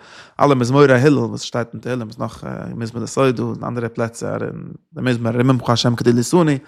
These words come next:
seht sehr stark, die, die Nekida, Leichu Hashem Ekro, weil Hashem es Chana, ja, das heißt, ich hab ihm, ich hab ihm geschrien und er hat mich geholfen, nicht kein Zweiter, ja, nicht die alle Stissen, was du.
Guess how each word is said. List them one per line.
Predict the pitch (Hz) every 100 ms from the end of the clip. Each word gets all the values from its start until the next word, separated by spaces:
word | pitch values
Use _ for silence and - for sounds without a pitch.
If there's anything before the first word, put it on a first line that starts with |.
| - - -
seht | 156
sehr | 143 151 143
stark, | 147 135 127
die, | 131 123 123
die | - 131
Nekida, | 117 - 147
Leichu | 135 139 143
Hashem | - 120 123
Ekro, | 151 156
weil | 127
Hashem | 120 - 120
es | 113
Chana, | - 143 165
ja, | 143 165
das | 151
heißt, | 156 -
ich | - - -
hab | - 165
ihm, | 170
ich | 139 -
hab | 131
ihm | - 180 160
geschrien | 135 151 214 220
und | 175
er | 185
hat | 156
mich | 147
geholfen, | 123 107 113 - 156
nicht | 170
kein | 156 127
Zweiter, | 131 113 101 -
ja, | 147 156
nicht | 139 - -
die |
alle | 131 127
Stissen, | - 117 -
was | 113 117
du. | 104